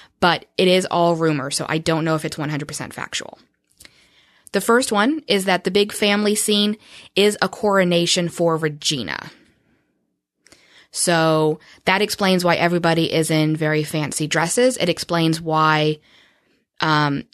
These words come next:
Emma is there. It explains why the evil queen is there along with Robin. Um, everybody's coming to see Regina get crowned, which, yeah, I,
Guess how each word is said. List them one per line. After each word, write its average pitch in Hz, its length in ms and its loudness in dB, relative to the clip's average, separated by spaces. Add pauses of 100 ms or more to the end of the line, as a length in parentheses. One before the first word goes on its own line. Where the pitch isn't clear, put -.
Emma 185 420 2 (140)
is 202 160 2
there. 208 420 0
It 180 80 -2
explains 165 480 -4
why 151 600 -2 (640)
the 180 220 0
evil 208 260 4
queen 202 520 0 (400)
is 202 200 2
there 202 260 2
along 175 400 2
with 175 240 -2
Robin. 180 480 0 (1200)
Um, 160 240 -8
everybody's 175 440 2
coming 160 280 0
to 160 100 -4
see 151 640 -2
Regina 156 460 -2
get - 340 -6
crowned, 107 580 -6 (640)
which, - 440 0 (1000)
yeah, - 220 -2 (220)
I, 190 200 -2